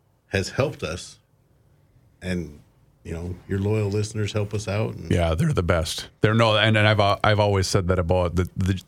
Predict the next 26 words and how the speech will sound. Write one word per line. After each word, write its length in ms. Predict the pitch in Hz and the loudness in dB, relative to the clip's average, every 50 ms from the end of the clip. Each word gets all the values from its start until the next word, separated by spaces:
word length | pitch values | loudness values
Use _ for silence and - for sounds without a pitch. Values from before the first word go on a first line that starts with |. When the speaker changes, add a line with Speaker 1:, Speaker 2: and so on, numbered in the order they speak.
| _ - | _ -2
Speaker 2:
the 60 | 120 | -2
G 240 | 95 - 117 120 131 | 0 2 2 2 2
L 120 | 127 120 107 | 2 2 0
fan 380 | - - - 104 98 95 92 | 0 2 2 2 2 2 2
base 380 | 90 98 95 95 92 92 - - - - - - - - _ _ _ - | 2 2 4 2 2 0 -2 -6 -10 -14 -20 -20 -20 -20 _ _ _ 0
is 220 | 131 117 107 90 | 0 2 2 2
not 240 | 107 113 110 110 123 | 2 4 4 4 4
only 160 | 123 110 104 | 4 4 2
extremely 560 | 95 82 - - - - 110 107 101 98 95 92 | 2 0 0 0 2 2 4 4 4 4 2 2
loyal, 560 | 87 85 85 87 92 98 107 120 131 127 - - - - - - - - - - | 2 2 2 2 4 4 4 2 2 0 -4 -10 -20 -20 -20 -20 -20 -20 -6 -2
if 160 | - - - 120 | -2 0 2 2
you 80 | 113 | 2
make 240 | 110 92 - 175 - | 2 4 2 2 0
something 460 | - - 131 123 - 127 113 98 87 | 2 0 0 2 2 2 2 2 2
good, 320 | 82 98 95 101 113 120 - - - _ _ _ _ - | 2 2 2 2 2 0 -4 -12 -18 _ _ _ _ -2
they're 160 | 101 98 101 | 0 0 2
coming 360 | - - 120 101 95 82 80 80 | 2 2 2 2 2 0 0 0
back. 380 | - - - - - - - - - - | -2 -2 -4 -8 -8 -6 -4 -2 -2 0
<laughs> 40 | - | 2
They're 800 | 262 254 185 - 233 151 143 147 160 143 - - 160 143 135 131 - | 2 4 4 4 2 4 4 4 2 2 2 2 2 2 2 2 2
gonna 220 | - 170 151 131 113 | 2 2 2 2 0
come 260 | - - 139 120 104 | 0 0 2 2 2
back. 180 | 101 107 107 - | 2 2 2 2
So 100 | - 170 | 2 2
I'm 220 | 156 160 151 143 | 2 2 2 2
curious, 480 | 127 - 175 180 165 117 110 110 - | 2 2 2 4 4 4 2 2 -2